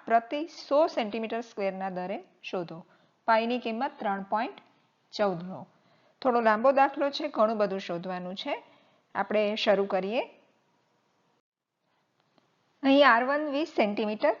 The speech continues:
આર ટુ આઠ સેન્ટીમીટર અને એચ સોળ સેન્ટીમીટર આપેલું છે. તો સૌથી પહેલા આપણે ઘનફળ શોધીએ. ઘનફળનું સૂત્ર લખી લઈએ. કિંમત મૂકીએ, બરાબર એક તૃતીયાંશ ગુણ્યા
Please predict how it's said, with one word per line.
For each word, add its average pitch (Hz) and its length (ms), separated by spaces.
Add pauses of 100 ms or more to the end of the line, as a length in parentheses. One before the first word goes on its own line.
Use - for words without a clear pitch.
(120)
આર 214 160
ટુ - 180 (100)
આઠ 254 240
સેન્ટીમીટર 208 640 (200)
અને 226 220 (120)
એચ 254 300 (320)
સોળ 240 260
સેન્ટીમીટર 190 600
આપેલું 196 400
છે. 294 200 (1000)
તો 233 140
સૌથી 247 340
પહેલા 294 260
આપણે 254 220
ઘનફળ 214 440
શોધીએ. 220 420
ઘનફળનું 220 540
સૂત્ર 208 360
લખી 175 300
લઈએ. 190 300 (1700)
કિંમત 294 340
મૂકીએ, 226 360 (320)
બરાબર 233 520 (680)
એક 226 260
તૃતીયાંશ 220 640 (840)
ગુણ્યા 226 460